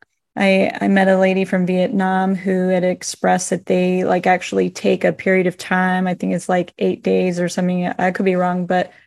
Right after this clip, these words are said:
what I remember, they, they take a period of time where it is to grieve as a family. Um, you know, the, the grave sites are like these big shrines. Everybody really comes together, this real felt sense of connection and honoring. And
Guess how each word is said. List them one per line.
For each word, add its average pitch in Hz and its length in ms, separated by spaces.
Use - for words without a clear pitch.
what 190 100
I 185 40
remember, 185 400
they, 185 160
they 185 220
take 220 280
a 180 80
period 185 320
of 170 140
time 185 420
where 180 140
it 175 60
is 180 200
to 185 120
grieve 185 600
as 175 100
a 196 80
family. 185 880
Um, 180 600
you 196 100
know, 180 120
the, 175 600
the 185 100
grave 180 320
sites 180 380
are 185 100
like 175 220
these 185 220
big 175 240
shrines. 185 680
Everybody 180 540
really 180 300
comes 180 360
together, 175 520
this 175 200
real 185 140
felt 180 260
sense 180 280
of 180 100
connection 180 600
and 180 160
honoring. 180 720
And 175 140